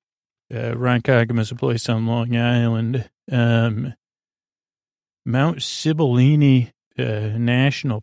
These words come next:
Park. I love Sibillini. Oof, that is a beaut-, that's beautiful. Mount Sibillini. I'd just go up there and I'd say, uh, "Pleased to meet you, Mount Sibillini." Uh, very nice. Uh, I don't know. This, so this is kinda like a pizza, but, uh,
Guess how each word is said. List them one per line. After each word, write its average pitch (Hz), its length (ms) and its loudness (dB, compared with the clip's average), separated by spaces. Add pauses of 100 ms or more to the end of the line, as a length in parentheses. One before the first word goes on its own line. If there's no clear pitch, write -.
Park. 127 380 -2
I 127 60 -2
love 131 280 -4
Sibillini. 139 1120 0
Oof, 143 420 -8
that 139 200 -2
is 123 160 -2
a 117 40 -6
beaut-, 131 360 0
that's 131 300 -4
beautiful. 131 480 -2
Mount 127 280 0
Sibillini. 127 720 2
I'd 123 200 -2
just 135 400 -6
go 131 180 2
up 120 80 -4
there 123 160 2
and 117 140 2
I'd 117 140 0
say, 120 460 0
uh, 117 200 -2
"Pleased 147 340 -4
to 143 60 -4
meet 147 260 -2
you, 127 80 -2
Mount 117 240 -4
Sibillini." 120 800 -2 (760)
Uh, 120 800 -4
very 131 380 2
nice. 131 420 0
Uh, 120 400 -4 (1200)
I 117 40 -8
don't 135 280 -4
know. 175 160 0
This, 156 220 -4
so 180 100 -4
this 180 160 -2
is 156 100 -6
kinda 156 200 2
like 127 160 2
a 117 40 -4
pizza, 131 520 -2
but, 117 260 0
uh, 117 440 0